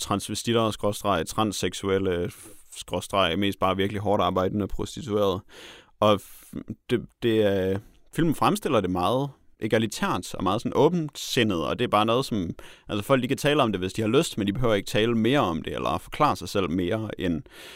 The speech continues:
hvad der virker, øh, naturligt i de sammenhænge. Altså, og de får det bare til at virke som en naturlig måde at være på, og det synes jeg var meget imponerende i forhold til, at den både skal forholde sig til prostitution og til, øh, forskellige, øh,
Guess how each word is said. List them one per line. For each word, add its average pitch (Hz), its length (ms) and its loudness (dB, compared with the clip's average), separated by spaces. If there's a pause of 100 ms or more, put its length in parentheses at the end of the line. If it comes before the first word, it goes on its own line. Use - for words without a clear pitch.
(200)
hvad 104 120 2
der 92 100 0
virker, 104 440 2 (140)
øh, 64 320 -4 (500)
naturligt - 800 0 (180)
i - 80 -8
de 104 120 0
sammenhænge. 92 380 -2
Altså, 107 360 -6
og 110 220 2 (320)
de 120 80 -8
får 131 140 0
det 123 80 -2
bare 139 100 2
til 156 100 -2
at 139 60 -4
virke 151 220 0
som - 200 0
en 104 100 2
naturlig 104 500 0
måde 90 180 2
at 95 80 0
være 101 220 0
på, - 120 -4
og - 140 -2
det 113 100 -2
synes 135 100 -8
jeg 147 100 -2
var 98 60 0
meget 85 180 2
imponerende 95 380 -4
i - 40 -8
forhold 101 200 0
til, 101 80 -4
at 92 100 0
den 92 120 -4
både 95 160 4
skal - 140 -6
forholde 98 200 0
sig 98 100 -12
til - 80 -14
prostitution 101 720 -2
og 117 220 2
til, 101 280 0 (800)
øh, 80 420 0
forskellige, 90 760 0
øh, 76 340 0